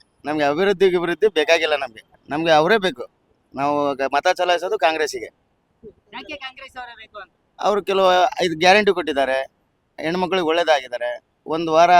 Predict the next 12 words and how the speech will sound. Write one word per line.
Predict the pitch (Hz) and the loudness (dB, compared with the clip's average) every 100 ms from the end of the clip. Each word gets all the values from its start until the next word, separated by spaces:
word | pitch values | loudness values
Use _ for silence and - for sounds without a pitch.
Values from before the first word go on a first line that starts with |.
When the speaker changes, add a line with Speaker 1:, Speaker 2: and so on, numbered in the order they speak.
| 170 | 6
Speaker 1:
ಗಂಡ | 151 160 | 4 0
ಕೆಲ್ಸಕ್ಕೆ | 170 156 165 160 | -2 -4 -6 -6
ಹೋಗಿಲ್ಲ | 165 165 | -4 -4
ಅಂದ್ರೂ | 160 | -2
ಅವ್ರು | 180 151 | 0 0
ಅಡ್ಜಸ್ಟ್ | 135 160 165 | -2 -6 -6
ಮಾಡ್ಕೊಂಡು, | 160 165 160 | -8 -8 -8
ಮನೆಯಲ್ಲಿ | 147 156 156 | -8 -6 -2
ಅಡ್ಜಸ್ಟ್ಮೆಂಟ್ | 156 151 147 151 | -4 -4 -12 -8
ಮಾಡ್ಕೊಂಡು | 147 143 165 - | -6 -4 -8 -6
ಚೆನ್ನಾಗಿದ್ದಾರೆ, | 151 165 185 156 120 101 | -2 0 2 0 -4 -6
ಸುಖವಾಗಿದ್ದಾರೆ. | 143 160 175 160 147 104 | -4 -2 0 0 -2 -4